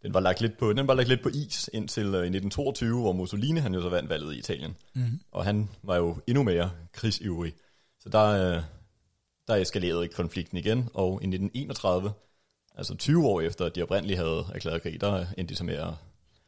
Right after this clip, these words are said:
Speaker 1: at tage magten i det her land.
Speaker 2: Okay, italienerne.
Speaker 1: Ja.
Speaker 2: Ja.
Speaker 1: Øh, og det havde de så indtil anden verdenskrig, hvor de allierede styrker ligesom valgte området af de her tre områder. Og efter anden verdenskrig, det endte det med, at, øh, i nitten syvogfyrre, der opgav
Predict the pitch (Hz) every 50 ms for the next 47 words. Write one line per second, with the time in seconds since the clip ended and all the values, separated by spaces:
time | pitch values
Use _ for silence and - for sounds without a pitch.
0 | _ _ _ - 92 - - 95 90 85 78 - - - 85 76 82 82 - 85
1 | - - - _ _ _ _ _ _ _ _ _ _ 151 135 - - 175 - -
2 | _ _ - 139 - - 135 135 143 139 139 139 139 - - - _ - 90 -
3 | - - - - 131 156 - _ _ _ _ _ - 98 95 92 92 92 87 87
4 | 82 80 76 - _ _ - 104 98 95 104 98 101 107 98 - 110 - 135 123
5 | - - 113 98 95 95 87 87 85 101 104 - - 92 85 82 85 87 87 87
6 | 87 87 85 87 107 123 117 101 87 - - 90 82 82 95 87 87 80 87 82
7 | 87 90 - - 90 85 85 85 85 82 80 - - - _ _ _ _ _ _
8 | _ _ _ _ _ _ _ - 107 98 - 92 82 92 95 - - 90 87 87
9 | 85 85 90 87 85 - - - _ _ _ _ _ _ _ _ _ _ _ -
10 | 98 92 - - - 147 135 - - 139 117 104 95 90 87 87 92 - - -
11 | 82 - 104 - 95 92 95 - 107 98 92 - 107 95 92 90 90 87 85 85
12 | 82 80 80 87 87 - - - - 87 85 82 - - - 107 101 95 98 95
13 | 101 90 90 - - 170 147 127 - - 98 95 95 - - 101 98 - - 101